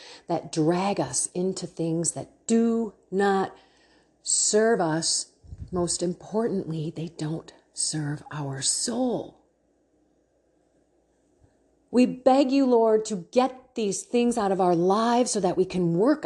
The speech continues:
out our salvation here with fear and trembling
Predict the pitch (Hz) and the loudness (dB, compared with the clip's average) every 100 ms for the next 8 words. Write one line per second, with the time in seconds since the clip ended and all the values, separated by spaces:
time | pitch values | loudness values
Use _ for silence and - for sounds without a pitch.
0 | - 262 262 185 185 208 190 185 240 - | 0 2 2 0 0 0 0 2 2 2
1 | 208 214 214 262 294 226 165 - - - | -2 -2 0 4 4 4 0 -4 -18 -20
2 | - _ _ - 262 - - 247 262 262 | -20 _ _ -6 -6 -8 -10 -2 2 2
3 | 240 220 185 185 - 214 208 220 208 170 | 2 -2 -2 -2 -2 -4 -2 -2 0 0
4 | 139 | -2